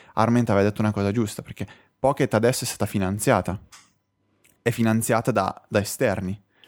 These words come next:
E per questo può permettersi di essere gratuita e di essere così bella, tanti soldi, eccetera, eccetera. Ma arriverà il momento in cui dovrà trovare il modo per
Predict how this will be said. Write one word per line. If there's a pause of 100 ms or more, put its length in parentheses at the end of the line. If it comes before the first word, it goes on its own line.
(560)
E
per
questo
può
permettersi
di
essere
gratuita
e
di
essere
così
bella,
tanti
soldi,
eccetera,
eccetera.
Ma
arriverà
il
momento
in
cui
dovrà
trovare
il
modo
per